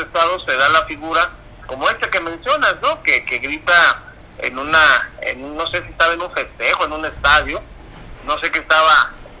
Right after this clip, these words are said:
en qué, en qué espacio estaba,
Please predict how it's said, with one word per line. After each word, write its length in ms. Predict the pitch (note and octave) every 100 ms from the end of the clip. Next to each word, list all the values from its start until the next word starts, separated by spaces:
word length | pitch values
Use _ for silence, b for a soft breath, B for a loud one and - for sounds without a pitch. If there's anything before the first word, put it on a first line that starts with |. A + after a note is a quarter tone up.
| -
en 160 | B2
qué, 160 | - D3
en 420 | D3+ - B2 B2 -
qué 520 | C#3 C#3+ C#3 B2 G#2 -
espacio 420 | - - C#3+ -
estaba, 480 | D3+ - D#3+ C#3 D3